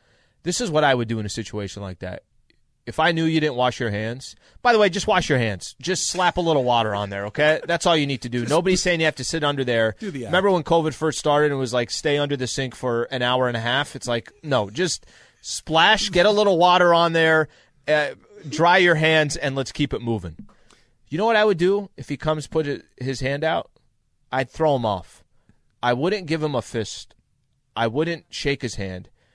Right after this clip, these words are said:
Speaker 1: I'd just be like, "My man, get in here." If I get a hug in, there's no hands being touched, nothing. I think that's the safest way to do it.
Speaker 2: That's, that, that would work. My other thing is, you know what? I'd,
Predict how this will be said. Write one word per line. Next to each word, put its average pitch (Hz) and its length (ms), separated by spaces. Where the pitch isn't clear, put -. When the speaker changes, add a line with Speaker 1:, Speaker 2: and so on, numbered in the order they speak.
Speaker 1:
I'd - 80
just - 160
be 113 80
like, 98 280
"My 104 220
man, 101 320
get 123 160
in 107 100
here." 87 300
If - 100
I 160 140
get 185 200
a 120 120
hug 143 580
in, 160 440
there's 123 280
no 143 260
hands 135 420
being 110 260
touched, - 360
nothing. 120 420
I - 60
think 151 180
that's 151 220
the 131 80
safest 123 420
way 107 140
to 98 80
do 87 180
it. 82 80
Speaker 2:
That's, 139 340
that, 139 360
that 165 160
would 160 100
work. 143 300
My 135 120
other 131 80
thing 120 200
is, 101 120
you 113 60
know 107 120
what? 107 140
I'd, 104 160